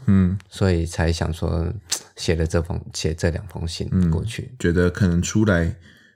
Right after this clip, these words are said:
Speaker 1: 对整个家族，对他而言，又是另外一个煎熬啊。
Speaker 2: 对，对，呃，其实在我们整个侦讯玉安的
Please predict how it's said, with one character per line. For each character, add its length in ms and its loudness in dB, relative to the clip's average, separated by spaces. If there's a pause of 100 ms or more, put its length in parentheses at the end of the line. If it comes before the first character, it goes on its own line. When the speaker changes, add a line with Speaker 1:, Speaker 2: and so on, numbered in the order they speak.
Speaker 1:
对 120 4
整 140 0
个 80 -2
家 240 2
族， 220 -4
对 160 2
他 180 0
而 140 0
言， 280 -2
又 140 4
是 300 2
另 160 2
外 80 4
一 20 -2
个 80 2
煎 300 0
熬 100 -2
啊。 260 -6
Speaker 2:
对， 340 6
对， 420 2
呃， 240 4
其 200 -2
实 140 0
在 160 4
我 60 4
们 240 2
整 180 -4
个 240 -4
侦 220 0
讯 380 -2
玉 160 0
安 140 2
的 460 -4